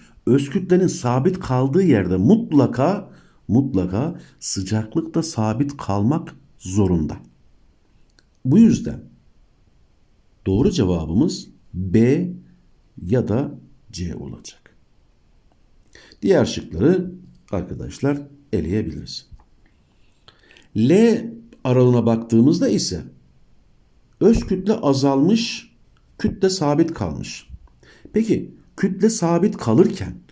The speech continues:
öz kütle nasıl değişecek? Hemen formülümüzü yazıyoruz. Bakın burada öz kütle azalacak. Kütlemiz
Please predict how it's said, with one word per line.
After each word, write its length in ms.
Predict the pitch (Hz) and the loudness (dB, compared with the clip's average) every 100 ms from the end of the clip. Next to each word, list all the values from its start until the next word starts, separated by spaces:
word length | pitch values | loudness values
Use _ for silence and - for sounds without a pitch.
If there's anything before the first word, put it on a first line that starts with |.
| - - - | -20 -20 -2
öz 260 | 175 226 - | 2 2 2
kütle 300 | 120 - 180 | -6 0 2
nasıl 300 | 220 233 226 | 2 0 4
değişecek? 720 | 165 127 107 92 90 - - _ _ _ _ | 6 6 2 -4 -8 -12 -20 _ _ _ _
Hemen 480 | - 175 127 170 - - _ | -2 0 2 0 -6 -16 _
formülümüzü 720 | - 175 143 110 95 90 85 | -4 0 4 4 4 0 -2
yazıyoruz. 720 | 76 127 147 170 170 - - _ _ _ _ - - _ - | -2 -2 2 4 4 0 -14 _ _ _ _ -20 -20 _ -4
Bakın 420 | 196 185 151 - - - _ _ - _ - | -2 0 -2 -2 -12 -20 _ _ -20 _ -6
burada 580 | 180 226 101 120 175 - - - | 0 2 2 -2 -4 -10 -16 0
öz 240 | 185 185 - | 0 0 -8
kütle 240 | - 175 | -6 -6
azalacak. 580 | - 92 85 85 - _ _ - - _ _ _ _ _ _ _ _ - | -4 -6 -6 -8 -12 _ _ -20 -20 _ _ _ _ _ _ _ _ -6
Kütlemiz 680 | - - 139 190 - - | -4 2 2 2 -2 -14